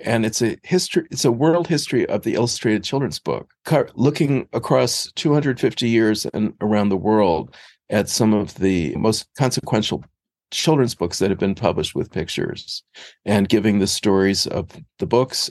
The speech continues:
and the artists who created them, and also giving a sense of how children's books have really played a key role in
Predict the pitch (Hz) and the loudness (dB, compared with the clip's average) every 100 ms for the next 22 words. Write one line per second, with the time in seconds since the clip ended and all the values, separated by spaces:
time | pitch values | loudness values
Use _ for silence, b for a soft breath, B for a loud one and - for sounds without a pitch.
0 | - 101 92 92 71 92 95 - 90 - | -4 -2 0 0 0 0 -2 -2 -4 -4
1 | 90 90 92 - 67 - - B B B | -2 0 -2 -4 -8 -10 -16 B B B
2 | 127 131 - 127 123 113 104 104 110 110 | 0 0 2 2 2 2 0 0 -2 -2
3 | 104 - 110 104 101 - B B - 151 | -4 -2 2 4 2 -2 B B -4 -2
4 | 143 139 - 120 - 104 - - 160 143 | 0 -2 0 -2 0 -2 -4 -2 0 0
5 | - 123 98 - 131 101 117 185 - - | 2 2 2 0 -2 0 0 2 0 -2
6 | 92 104 98 | -2 0 0